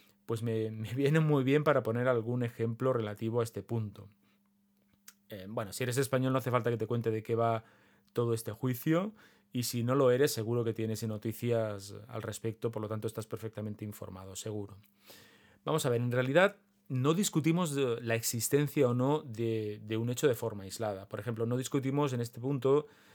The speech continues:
sobre si existe o no existe el derecho a la autodeterminación en abstracto, sino sobre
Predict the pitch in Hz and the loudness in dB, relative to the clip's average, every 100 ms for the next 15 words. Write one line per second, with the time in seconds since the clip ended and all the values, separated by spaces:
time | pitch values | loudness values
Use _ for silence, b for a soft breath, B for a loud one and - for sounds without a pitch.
0 | B - - - 120 117 110 - 113 - | B -4 -2 2 2 4 0 -2 -4 -2
1 | 127 127 131 131 - 123 143 131 110 110 | 0 2 2 0 -4 -2 0 0 0 -2
2 | - 131 113 107 104 101 113 117 113 117 | -2 -2 -2 -4 -6 -8 -12 -12 -12 -8
3 | 113 110 104 101 98 156 143 104 - 160 | -6 -6 -8 -10 -2 -2 -2 -6 -2 -2
4 | 190 110 - 117 117 113 123 117 120 | -2 -6 -4 -2 0 0 -2 0 -2